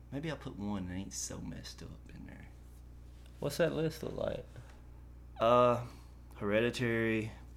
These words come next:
Speaker 1: The Girl Next Door.
Speaker 2: I've seen that.
Speaker 1: You've, no, this is a different one. It ain't that comedy.
Speaker 2: No, I'm not talking about the comedy. I'm talking about the one you're talking about. The scary
Speaker 1: Oh,
Speaker 2: one.
Speaker 1: you've seen that with Ellen Page?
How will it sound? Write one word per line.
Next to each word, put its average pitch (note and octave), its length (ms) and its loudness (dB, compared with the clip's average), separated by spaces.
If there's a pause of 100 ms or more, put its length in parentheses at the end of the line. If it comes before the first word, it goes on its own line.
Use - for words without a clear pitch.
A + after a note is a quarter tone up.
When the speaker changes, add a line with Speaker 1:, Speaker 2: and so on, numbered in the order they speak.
(1800)
Speaker 1:
The A2 60 0
Girl A2+ 280 6
Next A#2+ 280 6
Door. A#2 640 8 (520)
Speaker 2:
I've - 120 -2
seen A2+ 200 0
that. A2 280 -2 (380)
Speaker 1:
You've, - 160 -10 (500)
no, A2 440 6
this A2+ 220 2
is G#2 120 4
a G2 40 2
different G2+ 360 2
one. G2+ 120 4
It G#2+ 40 2
ain't G#2+ 140 0
that G2+ 160 2
comedy. G2 640 0
Speaker 2:
No, B2+ 160 8
I'm C#3 80 6
not C#3+ 100 4
talking C#3 160 6
about B2+ 120 6
the - 120 -10
comedy. G2 300 4
I'm G#2 140 0
talking G#2+ 180 0
about G#2 140 2
the - 60 -4
one G#2 140 2
you're G#2 80 0
talking A#2 260 -2
about. F#2+ 260 -2 (140)
The - 40 -12
scary A#2+ 180 0
Speaker 1:
Oh, C3 380 6 (100)
Speaker 2:
one. F#2 80 -6 (760)
Speaker 1:
you've A2+ 160 -6
seen E3 280 -2
that F#3+ 320 -2
with - 160 -4
Ellen C#3+ 200 2
Page? E3 500 -2